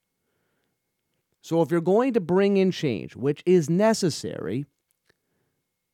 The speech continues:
you've gotta ask them, "Hey, what would you be okay with?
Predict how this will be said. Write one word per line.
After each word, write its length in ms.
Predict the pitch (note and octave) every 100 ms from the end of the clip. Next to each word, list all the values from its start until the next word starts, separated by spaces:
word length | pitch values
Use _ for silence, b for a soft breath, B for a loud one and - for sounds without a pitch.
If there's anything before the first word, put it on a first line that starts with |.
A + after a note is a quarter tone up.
| _ _
you've 200 | D#3 G#3+
gotta 300 | A3+ G#3+ G#3+
ask 260 | G3+ G3 -
them, 200 | G3+ C3+ _
"Hey, 160 | F3+ D3+
what 240 | D3 G#3+
would 240 | A#3 E3+
you 100 | F3+
be 260 | E3 F3+ F#3
okay 440 | D#3 C#3+ - C#3 A2+
with? 420 | G2 A2 C#3